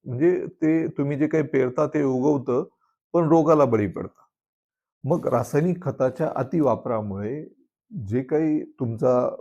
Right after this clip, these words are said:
अ, वनस्पतीची किंवा आपल्या पिकाची वाढ होते ती अशी by force होते, सलाईन लावल्यासारखी होते. By force झाल्यामुळे काय होते की त्याच्यावर तो बॅलन्स न्यूट्रिएंट्स किंवा ज्याला आपण म्हणू की एक, अ, समप्रमाणात जे काही,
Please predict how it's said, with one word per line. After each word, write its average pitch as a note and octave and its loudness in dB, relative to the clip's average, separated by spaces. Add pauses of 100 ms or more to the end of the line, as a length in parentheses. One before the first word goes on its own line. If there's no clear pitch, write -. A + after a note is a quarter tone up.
(160)
अ, G#2+ -2
वनस्पतीची A2+ -4
किंवा A2+ -2
आपल्या A#2 -4
पिकाची A#2+ -4
वाढ A2 0
होते A2 -6
ती D#3+ -8
अशी F3+ -8 (500)
by D3+ 6
force F#3 4
होते, A#2 -2
सलाईन C3+ -2
लावल्यासारखी B2 0
होते. A#2 -4
By A#2 0
force C3 -2
झाल्यामुळे C3 -2
काय B2 -4
होते G#2+ -6
की A2+ -12
त्याच्यावर C3 -4
तो C#3+ -8
बॅलन्स A#2+ -2
न्यूट्रिएंट्स C#3+ -6
किंवा A#2+ -8 (540)
ज्याला A2+ 4
आपण A#2 0
म्हणू A#2 -6
की B2+ -4 (420)
एक, C#3 0
अ, C#3 4
समप्रमाणात D#3 0
जे B2 0
काही, C#3 0